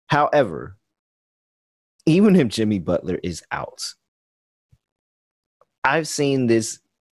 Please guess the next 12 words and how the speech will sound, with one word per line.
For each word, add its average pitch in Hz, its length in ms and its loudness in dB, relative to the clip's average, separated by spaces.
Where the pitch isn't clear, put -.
this 98 260 -2
Heat - 280 -4
team 95 260 -4
go 90 280 0
in 101 160 -2
there 82 240 -4
and 85 140 -8
keep 110 260 -6
games 95 260 -2
competitive 80 600 -6
being 82 260 -6
down, 71 440 -8